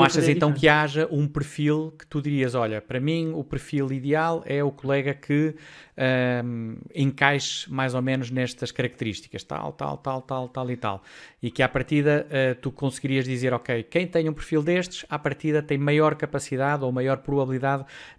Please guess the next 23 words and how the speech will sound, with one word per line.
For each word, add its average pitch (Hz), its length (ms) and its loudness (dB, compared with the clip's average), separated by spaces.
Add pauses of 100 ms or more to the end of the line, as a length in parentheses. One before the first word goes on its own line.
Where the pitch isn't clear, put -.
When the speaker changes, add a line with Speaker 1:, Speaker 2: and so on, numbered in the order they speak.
Speaker 1:
de 131 100 -2
ter 139 200 2
sucesso, - 680 -4 (340)
eh, 120 640 -4
e 135 320 -6 (140)
no, 123 500 -6
na 127 100 0
medicina 123 220 -2
dentária 147 560 2
e 120 40 0
de 117 140 -4
ter 123 240 0
uma 123 200 0
melhor 123 260 2
entrada 120 300 -2
no 120 80 -2
mercado 117 220 -4
de - 40 -18
trabalho", 143 460 0
qualquer 135 280 -4
coisa 123 200 -2
do 117 60 -8
género. 104 260 -4